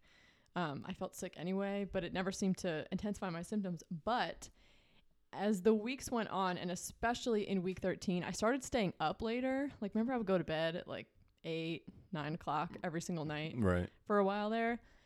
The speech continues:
Speaker 1: And as I started to, I mean, I feel like I didn't really feel much better. I think I was just getting more and more accustomed to feeling that way at night. And I started staying up till, like, at least ten every night. I wouldn't even go upstairs to go to bed until around ten. So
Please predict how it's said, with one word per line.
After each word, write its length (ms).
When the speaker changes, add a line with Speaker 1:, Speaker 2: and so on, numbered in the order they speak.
Speaker 1:
And 340
as 200
I 120
started 560
to, 360
I 40
mean, 220
I 60
feel 160
like 100
I 60
didn't 100
really 160
feel 300
much 200
better. 320
I 60
think 180
I 60
was 120
just 140
getting 160
more 240
and 100
more 160
accustomed 640
to 360
feeling 300
that 140
way 160
at 60
night. 300
And 120
I 60
started 260
staying 240
up 80
till, 160
like, 120
at 140
least 280
ten 400
every 180
night. 240
I 60
wouldn't 180
even 100
go 100
upstairs 360
to 60
go 100
to 80
bed 240
until 260
around 240
ten. 420
So 540